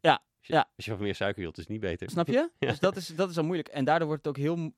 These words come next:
Speaker 1: makkelijk te hijacken door grotere merken.
Speaker 2: Ja.
Speaker 1: Want die kunnen natuurlijk ook gewoon zeggen, "Ja, dit is onze specialty koffie, want de andere koffie is echt bocht."
Speaker 2: <laughs>
Speaker 1: Ja. Ja, zo moeilijk is het allemaal niet. Weet je wel? Dus, eh, dus dat is moeilijk. Maar goed, ik ben er alsnog een groot voorstander voor, omdat je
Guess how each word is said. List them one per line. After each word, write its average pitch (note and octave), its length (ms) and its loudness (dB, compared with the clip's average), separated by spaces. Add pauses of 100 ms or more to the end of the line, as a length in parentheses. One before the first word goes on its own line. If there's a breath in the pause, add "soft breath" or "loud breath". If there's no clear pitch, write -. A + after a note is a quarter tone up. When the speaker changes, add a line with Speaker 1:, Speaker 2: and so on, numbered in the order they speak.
(280)
Speaker 1:
makkelijk B2+ 580 0
te A#2+ 180 -6
hijacken A#2 380 -4
door G#2+ 140 -4
grotere A2 320 -4
merken. A#2+ 440 -4
Speaker 2:
Ja. E2 140 -2
Speaker 1:
Want G2 120 -16
die A#2 100 -10
kunnen C#3+ 180 -2
natuurlijk A2 260 -4
ook F3 60 -12
gewoon D3+ 160 -2
zeggen, G#2 180 -2
"Ja, F2+ 80 -6
dit A#2 120 0
is C#3+ 80 -6
onze B2+ 200 -2
specialty B2 440 -2
koffie, A2+ 380 -4
want A2 340 -4
de F#2 140 -8
andere C3+ 280 -4
koffie G2 300 -8
is A2 100 -8
echt - 160 -10
bocht." - 280 -10 (340 loud breath)
Speaker 2:
<laughs> - 140 -12
Speaker 1:
Ja. C#3+ 200 2 (640 loud breath)
Ja, C#3+ 160 4
zo G#2+ 120 -6
moeilijk A2+ 240 0
is D#3+ 60 0
het - 100 -6
allemaal G#2+ 180 -4
niet. - 220 -14
Weet - 120 -6
je B2 60 6
wel? D3+ 120 8
Dus, F3+ 200 -4 (400 loud breath)
eh, - 180 -18 (460)
dus D3 180 -2
dat D#3+ 100 2
is D3 60 -4
moeilijk. D#3+ 300 2 (720)
Maar - 120 -4
goed, E3 180 0
ik C#3+ 100 -2
ben D3 100 2
er C#3 60 0
alsnog C3+ 260 2
een C3 60 -8
groot A#2+ 180 0
voorstander C#3 400 -4
voor, G2+ 120 -6
omdat A#2+ 340 -4
je C3 180 -8